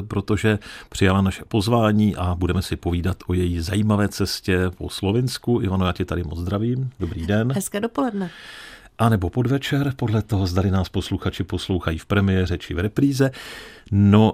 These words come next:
Speaker 1: a já se rovnou zeptám, když už jsem, eh, vlastně začal tím jídlem, tak prosím tě, jak se ve Slovinsku jí?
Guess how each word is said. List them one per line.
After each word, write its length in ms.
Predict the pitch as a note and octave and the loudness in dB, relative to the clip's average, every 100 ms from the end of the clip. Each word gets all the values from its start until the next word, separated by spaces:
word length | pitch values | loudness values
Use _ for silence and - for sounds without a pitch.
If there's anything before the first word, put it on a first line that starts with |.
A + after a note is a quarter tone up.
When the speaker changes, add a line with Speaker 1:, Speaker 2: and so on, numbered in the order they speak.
| - | 2
Speaker 1:
a 220 | G#2 F#2+ | 0 2
já 140 | F#2 F2 | 0 0
se 320 | - D#3+ D3+ - | 2 4 2 0
rovnou 340 | A2+ A#2+ C#3+ | 0 2 0
zeptám, 560 | A#2+ C3 - D#3 D3 C#3+ - | 0 -2 0 0 2 -2 -4
když 280 | A2+ G2 G2+ | -2 0 0
už 140 | - - | -4 -2
jsem, 240 | C#3 B2+ | 0 2
eh, 240 | A2 G2+ F#2 | 2 2 0
vlastně 400 | F#2 F#2 - G#2 | -2 -4 -2 0
začal 340 | F#2+ - A3 | 0 0 -2
tím 220 | - G2+ | 2 0
jídlem, 560 | E2+ F#2+ B2 B2 F#2 E2+ - - - | 2 0 2 4 4 0 -6 -20 -14
tak 160 | - F2 | -10 -6
prosím 340 | - - B2+ | -4 -2 -2
tě, 120 | B2 | 0
jak 180 | A2+ - | 0 -2
se 120 | - | -4
ve 100 | D3 | -4
Slovinsku 600 | B2+ G2+ F2+ F2+ - F2 | -2 -2 0 0 -2 -6
jí? 180 | E2 E2 | -6 -8